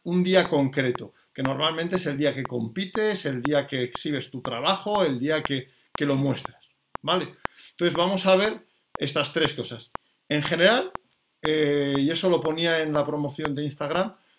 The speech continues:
casi todos los que sois entrenadores que trabajáis valorando la velocidad, es decir, pues gente que hace oci, que hace I G P,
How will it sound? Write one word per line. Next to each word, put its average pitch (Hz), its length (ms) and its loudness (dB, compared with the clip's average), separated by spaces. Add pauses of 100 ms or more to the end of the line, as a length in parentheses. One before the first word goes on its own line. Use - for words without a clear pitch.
(240)
casi 170 300 0
todos 220 460 2
los 160 220 0
que 151 100 -2
sois 180 200 2
entrenadores 170 680 0
que 139 120 -8
trabajáis 139 760 0
valorando 151 500 4
la 160 100 6
velocidad, 139 640 -2
es 127 80 -4
decir, 123 320 -6
pues - 160 -14
gente 131 300 -4
que 135 80 -4
hace 127 400 -4 (200)
oci, 165 640 -2 (260)
que 139 100 2
hace 127 400 0
I 120 80 -2
G - 260 -6
P, 165 600 2